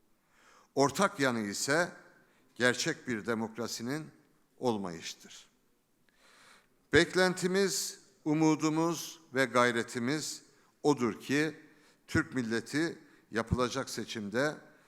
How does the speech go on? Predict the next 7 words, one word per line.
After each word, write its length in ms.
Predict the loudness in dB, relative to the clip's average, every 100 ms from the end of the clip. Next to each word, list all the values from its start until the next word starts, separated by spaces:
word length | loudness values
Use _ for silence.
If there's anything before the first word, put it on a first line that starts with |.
| _ -2
demokrasi 540 | 0 0 -2 -4 -4
kültüründen 720 | -6 -8 -6 -6 -2 -2 -2 -2
yoksun 600 | -2 -2 -4 -2 -2 -2
bir 180 | -4
iktidarı 540 | -6 -14 -6 -2 0 0
uğurlayacak 720 | -2 -4 -2 -4 -2 -2 -2 -6 -20 _ _ _ -2
ve 240 | 2 2